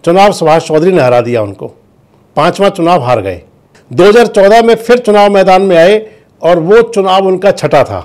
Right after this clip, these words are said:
छठे चुनाव में उनको भारतीय जनता पार्टी के कैंडिडेट दीपक मंगला से सामना करना पड़ा और उस चुनाव में यानी कि दो हज़ार चौदह में करण सिंह दलाल चुनाव जीत गए। दो हज़ार उन्नीस का चुनाव फिर से एक बार करण सिंह दलाल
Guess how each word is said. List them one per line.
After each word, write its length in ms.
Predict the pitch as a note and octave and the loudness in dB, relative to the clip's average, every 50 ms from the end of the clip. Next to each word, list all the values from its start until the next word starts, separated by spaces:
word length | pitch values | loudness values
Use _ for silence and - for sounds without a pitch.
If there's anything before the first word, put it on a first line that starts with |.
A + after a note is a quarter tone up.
| - _ _ _ _ _ _ _ _ _ - | -16 _ _ _ _ _ _ _ _ _ -6
छठे 220 | - E3+ F3 A#3 A#3 | -2 0 2 2 2
चुनाव 340 | F#3+ A3+ G#3 G3+ F#3+ F#3+ G3 | 2 0 0 0 0 0 0
में 120 | G#3 A3 A3 | 0 0 0
उनको 460 | G3 F3+ F#3 F#3 F#3 - - G#3+ A3 F3 | 0 0 -2 -4 -4 -2 0 0 0 0
भारतीय 420 | C#3+ B2+ B2+ C3 C3 - G#3 G3 | 0 0 0 0 -2 -2 -4 -4
जनता 280 | F3 F#3 F#3 F3+ G3+ F#3 | -4 -4 -4 -4 -4 -2
पार्टी 360 | E3+ F3 E3 E3 E3 F#3 F#3+ | 0 0 -2 0 -2 -4 -4
के 120 | F3+ F#3+ F3 | -4 -4 -6
कैंडिडेट 500 | - F3 E3+ E3 E3+ E3+ E3+ G3 G3 D#3+ | -4 -4 -4 -4 -4 -2 -2 -2 -2 -2
दीपक 340 | C3+ C#3+ D#3 D3+ G3 F3 D3 | -2 -4 -4 -2 -4 -6 -6
मंगला 320 | C3+ A#2+ A#2 B2+ D#3 F3+ F3 | -6 -6 -4 0 0 0 0
से 120 | F3 F#3 | 0 -2
सामना 320 | F3+ E3 D#3+ E3 F3+ F#3+ | -4 -4 -2 -2 -2 -2
करना 260 | F3 E3+ F3+ F3 G3 F#3 | -2 -2 -2 -2 -2 -2
पड़ा 200 | F3 G3 G#3+ A3+ A#3 A3+ - - - _ - | -2 0 0 0 0 -2 -8 -16 -20 _ -4
और 120 | - G3+ G#3 | -2 0 0
उस 140 | F3+ F#3 | 0 -2
चुनाव 340 | - G3 F3+ F3+ F3 F#3+ G#3+ G#3 | -4 -4 -2 0 0 0 0 0
में 100 | G3 F#3 | 0 0
यानी 200 | F3+ F3 F#3 F3+ | 0 0 -2 -2
कि 100 | F#3+ F3+ | -2 -2
दो 180 | D#3 E3 D#3+ | 0 0 0
हज़ार 220 | E3 E3+ F3+ F3+ F3 | 0 0 0 -2 -2
चौदह 380 | F3+ - F3 D#3+ D#3 D3+ F3 F#3+ | -4 -2 -2 -2 0 0 -2 -2
में 120 | G3 G3 | -2 -4
करण 260 | F#3+ F#3+ E3 E3 E3+ E3+ | -4 -2 -2 -2 -2 -4
सिंह 200 | - F#3+ F#3+ D#3 | -6 -6 -4 -2
दलाल 240 | D#3 D3 D#3 F3 F3 | -2 0 0 -2 -2
चुनाव 320 | - D#3 D3+ D#3+ E3+ D3+ | -4 -6 -4 -4 -4 -4
जीत 180 | B2+ C#3+ B2 A2+ | -6 -8 -8 -8
गए। 220 | G#2 G#2+ G2+ F#2+ - _ _ _ _ _ _ _ _ _ _ _ _ _ _ - | -10 -12 -12 -14 -18 _ _ _ _ _ _ _ _ _ _ _ _ _ _ -4
दो 100 | C3 D#3+ | 0 2
हज़ार 260 | F3+ G3 G3 A3+ A#3 A3+ | 2 4 4 2 2 2
उन्नीस 400 | A3+ - F#3 F3+ G#3 A#3+ A3 - | 0 -2 -2 0 2 0 0 0
का 160 | - A3 G3+ | 0 0 0
चुनाव 480 | G3+ - F#3+ F#3+ G3 G3 G#3 - - - | 0 -2 -2 0 0 2 0 0 -2 -4
फिर 140 | - F3+ F3 | -4 -4 -4
से 200 | D#3+ - G#3+ G#3 | -2 0 0 0
एक 140 | F#3+ E3+ F3+ | 0 0 0
बार 140 | G3 G3 G3 | -2 -2 -2
करण 260 | - - F3+ F3+ F#3+ F#3 | -2 -2 0 0 -2 -2
सिंह 220 | F#3+ G3 G3+ F#3+ E3 | -4 -6 -4 -4 -2
दलाल 320 | E3+ E3+ F3 F3+ F#3+ | 0 0 2 2 0